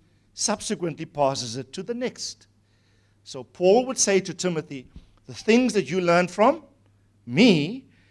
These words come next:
commit that to faithful men which are able to teach others also." So the flow of things, it came from Christ to Paul, to Timothy,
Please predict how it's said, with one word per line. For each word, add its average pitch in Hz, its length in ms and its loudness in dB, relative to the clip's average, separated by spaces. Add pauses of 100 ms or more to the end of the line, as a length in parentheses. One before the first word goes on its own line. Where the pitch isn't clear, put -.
(240)
commit 165 420 -2
that 185 260 2
to 254 340 -2 (520)
faithful 262 520 6
men 147 380 -2 (640)
which 175 260 -4
are 226 240 2 (160)
able 190 920 4
to 139 180 -8
teach 175 420 -4
others 175 640 2 (280)
also." 175 600 4 (640)
So 170 180 -6
the 131 140 -14
flow 262 400 4
of 247 120 4
things, 165 460 -6
it - 120 -20
came 160 240 -10
from 127 300 -10
Christ - 580 -4 (440)
to 151 100 -10
Paul, 233 680 8 (380)
to 131 100 -16 (120)
Timothy, 262 640 4